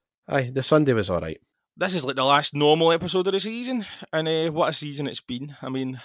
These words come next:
Speaker 2: there's no other interesting football games happening this week, and that's the only reference we'll <laughs> make about that. But, uh, no,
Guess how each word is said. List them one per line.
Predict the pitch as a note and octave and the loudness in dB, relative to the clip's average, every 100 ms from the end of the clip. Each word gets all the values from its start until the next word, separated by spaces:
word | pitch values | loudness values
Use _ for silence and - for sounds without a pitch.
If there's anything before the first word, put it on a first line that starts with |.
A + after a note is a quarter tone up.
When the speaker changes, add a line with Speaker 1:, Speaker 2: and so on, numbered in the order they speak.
| - | -12
Speaker 2:
there's | B2+ B2 | -10 -2
no | C#3+ | 2
other | A2+ A2+ | 2 0
interesting | C3 C3 A#2+ B2 | -4 -8 -10 -10
football | - B2 | -8 -8
games | A#2+ B2 A#2 | -6 -10 -10
happening | - A#2+ A#2+ A#2 | -8 -8 -6 -8
this | B2 - | -10 -10
week, | B2+ - - | -12 -12 -20
and | A2 G2+ | -16 -8
that's | B2 A#2+ | -8 -8
the | A#2+ | -8
only | A#2 | -6
reference | G#2+ A2+ - A#2 - - _ - | -6 -8 -10 -14 -14 -18 _ -8
we'll | B2 | -8
<laughs> | G#2+ | -4
make | D3 B2+ | -6 -4
about | A#2+ A2+ | -6 0
that. | A#2+ C#3 A2 _ _ _ _ _ | 2 2 -2 _ _ _ _ _
But, | C3+ B2 | 0 2
uh, | C3 C3 B2+ - _ _ _ _ _ | 2 2 -2 -8 _ _ _ _ _
no, | C#3 E3 F3+ F3 | -8 -2 0 0